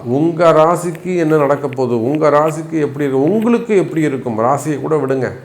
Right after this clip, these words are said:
ஸ்பெசிஃபிக்கா உங்களுக்கு என்ன நடக்கும், உங்களுக்கு எப்படி இருக்கும் பார்த்துடலாம், வாருங்கள். அன்பார்ந்த ரிஷப ராசி நேயர்களே, அற்புதமான கால நேரம்.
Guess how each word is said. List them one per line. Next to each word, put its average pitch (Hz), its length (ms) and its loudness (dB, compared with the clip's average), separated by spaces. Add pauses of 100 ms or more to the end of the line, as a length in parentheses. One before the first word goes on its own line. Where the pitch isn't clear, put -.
(540)
ஸ்பெசிஃபிக்கா 196 680 2
உங்களுக்கு 190 680 2
என்ன 180 340 4
நடக்கும், 151 640 0
உங்களுக்கு 156 400 2
எப்படி 156 260 0
இருக்கும் 123 420 -4 (520)
பார்த்துடலாம், 135 600 0 (300)
வாருங்கள். 85 420 -6
அன்பார்ந்த 151 840 4 (260)
ரிஷப 170 680 0
ராசி 135 520 -2 (100)
நேயர்களே, 110 580 -4 (2000)
அற்புதமான 156 720 6
கால 165 300 4
நேரம். 160 640 0